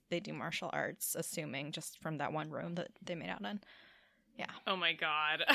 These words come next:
Speaker 2: <laughs>
Speaker 1: <laughs> Would you hope for this to be set,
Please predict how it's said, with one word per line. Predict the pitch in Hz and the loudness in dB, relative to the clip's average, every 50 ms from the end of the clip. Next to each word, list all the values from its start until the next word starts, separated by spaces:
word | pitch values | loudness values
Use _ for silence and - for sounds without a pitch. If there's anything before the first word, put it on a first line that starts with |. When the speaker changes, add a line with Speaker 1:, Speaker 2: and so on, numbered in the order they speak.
| 262 - - - - | 2 -2 -4 4 4
Speaker 2:
<laughs> | 381 - - 392 381 - - 359 - 339 320 - - 277 285 - - 262 262 - - - - - - - 381 - - 370 381 - - | 4 10 10 10 10 12 8 10 12 12 12 12 12 12 12 12 12 12 12 12 12 12 12 12 12 10 10 12 12 12 12 12 12
Speaker 1:
<laughs> | - 359 - - - 330 - - - - - - - - | 10 10 10 10 6 6 6 6 -2 -2 -2 -4 0 8
Would | - 294 - - | 10 10 12 12
you | 349 330 | 12 12
hope | - 349 349 330 - | 12 12 12 12 10
for | - 381 359 | 6 6 8
this | 381 370 - - | 8 8 8 6
to | - - 285 | 6 6 6
be | 233 269 269 277 277 | 8 8 8 8 8
set, | - - - - 262 240 240 240 233 - - - - - | 8 8 8 10 12 12 12 12 12 10 8 2 2 2